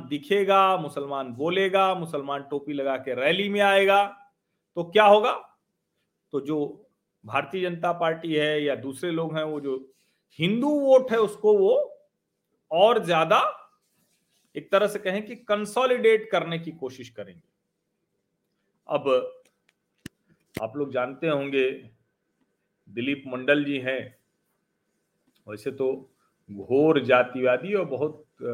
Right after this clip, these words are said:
कभी-कभी निम्न स्तरीय टिप्पणियां वो करते हैं, लेकिन मैंने इनके साथ काम किया है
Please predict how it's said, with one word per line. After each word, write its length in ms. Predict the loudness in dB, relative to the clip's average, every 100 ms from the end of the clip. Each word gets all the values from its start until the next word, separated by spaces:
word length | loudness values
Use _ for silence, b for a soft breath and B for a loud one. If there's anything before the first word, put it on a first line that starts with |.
| -8 -8
कभी-कभी 460 | -8 -8 -8 -6
निम्न 480 | -6 -4 -2 -2 -4
स्तरीय 420 | -6 -4 -2 -2
टिप्पणियां 580 | -4 -8 -8 -6 -2 -2
वो 80 | -4
करते 320 | -6 -8 -10
हैं, 220 | -14 -14 _ _ _ _ _ _ _ _ _ -12
लेकिन 220 | -8 -6
मैंने 180 | -4 -4
इनके 220 | -4 -4
साथ 200 | 0 0 0 0
काम 340 | 2 2 0
किया 260 | 2 8 8
है 140 | 6